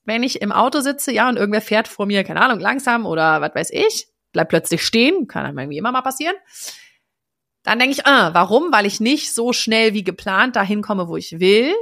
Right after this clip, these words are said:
Und ich bin sehr zielstrebig, ja, ich bin also nicht nur im Straßenverkehr, sondern so grundsätzlich, okay, da hab ich mir was vorgenommen, dann mach ich das, da mach ich das so, dü, dü, dü,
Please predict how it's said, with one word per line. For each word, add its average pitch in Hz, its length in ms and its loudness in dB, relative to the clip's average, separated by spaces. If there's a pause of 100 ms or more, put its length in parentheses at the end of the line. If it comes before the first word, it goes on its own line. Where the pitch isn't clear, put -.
(260)
Und 202 140 -2
ich 202 160 -6
bin 214 260 -2
sehr 185 360 0
zielstrebig, 294 640 -2
ja, 220 160 2
ich 185 100 -8
bin 185 220 -8
also 170 160 -8
nicht 180 160 -12
nur 190 100 -6
im 165 100 -12
Straßenverkehr, 208 680 -2
sondern 156 200 -4
so 147 80 -12
grundsätzlich, 208 540 -4 (200)
okay, - 220 -10
da 151 120 0
hab 170 60 0
ich - 100 -10
mir 175 100 -10
was - 140 -12
vorgenommen, 254 340 -4
dann 165 80 -6
mach 233 140 2
ich 233 60 -8
das, 220 200 -2
da 131 200 -6
mach 151 160 -12
ich - 40 -20
das - 140 -16
so, 254 160 -8
dü, - 100 -18
dü, - 80 -20
dü, 262 120 0